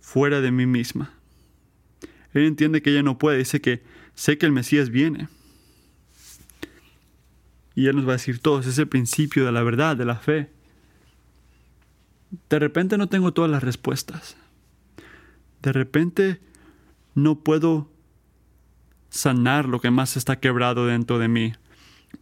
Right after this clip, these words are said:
Puede que necesite un Salvador. Y estaba correcta. Tenía razón.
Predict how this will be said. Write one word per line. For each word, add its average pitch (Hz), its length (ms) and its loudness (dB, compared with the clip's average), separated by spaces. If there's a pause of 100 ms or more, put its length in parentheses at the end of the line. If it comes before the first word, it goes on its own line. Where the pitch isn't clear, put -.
(220)
Puede 151 440 0
que 123 260 0 (880)
necesite 127 500 -2
un 120 80 -2
Salvador. 120 480 -4 (2750)
Y 135 400 0
estaba 147 340 0
correcta. 139 580 -2 (1000)
Tenía 143 320 0
razón. 165 480 -2